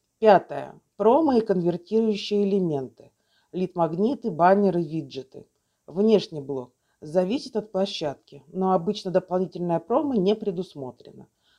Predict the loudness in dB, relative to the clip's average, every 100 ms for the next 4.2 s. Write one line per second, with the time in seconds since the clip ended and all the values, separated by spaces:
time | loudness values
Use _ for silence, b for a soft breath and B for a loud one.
0 | _ -14 0 4 4 4 -6 -10 _ _
1 | _ -4 0 0 0 -2 0 0 0 0
2 | 2 2 0 0 -2 -2 -4 -6 -2 0
3 | 0 -2 -4 -2 0 0 2 2 0 -10
4 | -12 -18